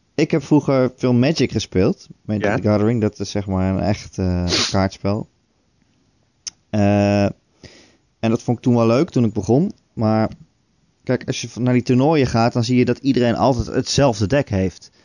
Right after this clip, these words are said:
Speaker 2: Ja.
Speaker 1: Er zijn gewoon een paar kaarten die zijn het best. En dan zijn, gaan ze daar, eh, een week over zitten puzzelen van, nou ja, welke combinatie is dan het best? En dan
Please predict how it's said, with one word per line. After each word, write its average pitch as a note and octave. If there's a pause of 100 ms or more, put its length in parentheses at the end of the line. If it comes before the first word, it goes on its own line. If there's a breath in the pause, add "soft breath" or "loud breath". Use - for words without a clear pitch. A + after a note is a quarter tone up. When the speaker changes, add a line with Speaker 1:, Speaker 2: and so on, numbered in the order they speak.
Speaker 2:
Ja. A2+
Speaker 1:
Er G#2
zijn A2+
gewoon A2+
een A2+
paar B2
kaarten G#2
die G2+
zijn F#2+
het F2+
best. A#2
En G#2+
dan G2
zijn, G2 (360 loud breath)
gaan G#2
ze G2
daar, F#2+
eh, G2
een G2
week G2+
over G2+
zitten G2
puzzelen G2+
van, G2
nou G2+
ja, F#2
welke F#2+
combinatie G2+
is F#2+
dan G2
het F2+
best? F#2+
En G#2+
dan G2